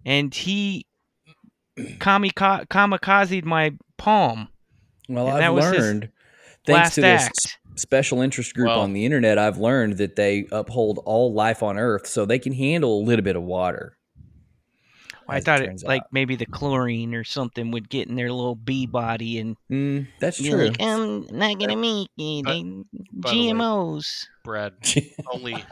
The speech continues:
Speaker 3: only female bees sting, so, I mean, if you
Speaker 1: Oh.
Speaker 3: could use the, the right terminology, that'd be great.
Speaker 1: Sorry. My, my apologies to the princesses and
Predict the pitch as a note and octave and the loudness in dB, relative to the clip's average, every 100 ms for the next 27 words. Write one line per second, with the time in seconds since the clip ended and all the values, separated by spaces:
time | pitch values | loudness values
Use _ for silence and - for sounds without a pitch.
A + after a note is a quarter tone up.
0 | D#3 - C3 A#2 A#2 G#2+ - A#2 G#2 F#2+ | -12 -6 -8 -6 -12 -14 -14 -14 -12 -14
1 | F2+ G2+ F#2 - - F2 F2 - - F2 | -14 -16 -16 -16 -16 -18 -18 -20 -20 -20
2 | F#2+ - _ A#2 G#2+ F#2 - - - E3 | -20 -20 _ -18 -18 -20 -20 -20 -2 2
3 | F3 A#2+ G#2 - G#2 - _ _ _ _ | 2 0 -6 -12 -12 -12 _ _ _ _
4 | B2 A2 G2 F#2+ - - G2 F#2+ F#2 F2+ | -10 -4 -6 -6 -12 -18 -16 -12 -12 -12
5 | - F2+ F2+ E2+ F2+ - D#3 D#3 D3+ A#2+ | -16 -16 -16 -18 -12 -4 -2 2 0 0
6 | - _ - D3 C#3+ C#3+ C3+ - C#3+ C#3+ | -10 _ -18 -8 -4 -4 -4 -6 -2 -2
7 | C3 D3+ D3+ D3 C3+ C#3+ C3 - C3+ B2+ | -2 -2 0 0 -4 -6 -8 -8 -8 -8
8 | - - C#3+ C3+ C#3 C3 C#3 C3+ B2 C3 | -10 -4 -2 -2 -8 -6 -4 -4 -4 -4
9 | B2+ | -4